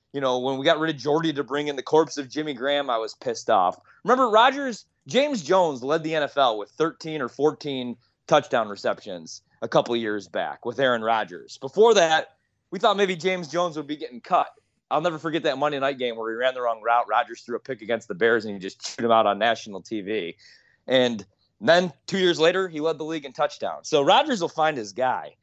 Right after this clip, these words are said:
Um, but I feel like he's gonna wanna play in the preseason. And LaFleur not completely shutting down the idea.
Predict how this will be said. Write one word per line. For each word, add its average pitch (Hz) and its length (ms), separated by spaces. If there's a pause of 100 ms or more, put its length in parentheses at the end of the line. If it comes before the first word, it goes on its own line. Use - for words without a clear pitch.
(440)
Um, 120 380 (140)
but 143 80
I 202 80
feel 370 160
like 269 100
he's 185 140
gonna 160 160
wanna 147 240
play 107 240
in 95 80
the 87 80
preseason. 87 640 (380)
And 147 120
LaFleur 190 420
not 180 160
completely 156 420
shutting 156 320
down 147 200
the 131 100
idea. 110 520